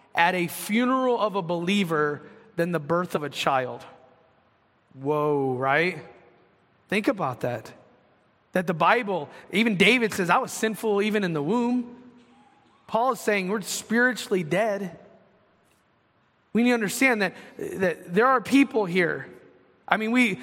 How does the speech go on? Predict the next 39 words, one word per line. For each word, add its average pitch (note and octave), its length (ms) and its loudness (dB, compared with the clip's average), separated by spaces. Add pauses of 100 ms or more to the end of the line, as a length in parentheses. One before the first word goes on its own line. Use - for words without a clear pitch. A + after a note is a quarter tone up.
(280)
we, G3+ 300 0
we A#3 160 2
live, A#3 260 2
at F#3 460 -2
least A3+ 240 0
within A3+ 200 2
the G#3 140 2
entertainment G#3+ 540 0
world. F#3 400 -2 (260)
I, - 80 0
I, D3+ 400 -2 (720)
judge G3 300 0
me A#3 80 -2
if F#3+ 120 -2
you G#3 80 -2
want. F#3+ 140 2
I F#3+ 140 6
don't G#3 100 -2
like G3 180 0
zombie F3+ 440 0
movies, G#3+ 500 -4 (260)
not D#3 220 4
into G3 200 -2
that G3 260 0
stuff. G3+ 420 -2 (260)
But G3 300 2 (240)
you G#3 100 4
know C#4 100 4
what C4 120 2
a A3 100 0
real A3+ 360 2
life A#3+ 220 4
kind B3 160 4
of F#3+ 60 -2
zombie A3+ 400 2
movie B3 300 2
is? B3 400 0 (540)
Look A#3 200 0
around. A3+ 440 2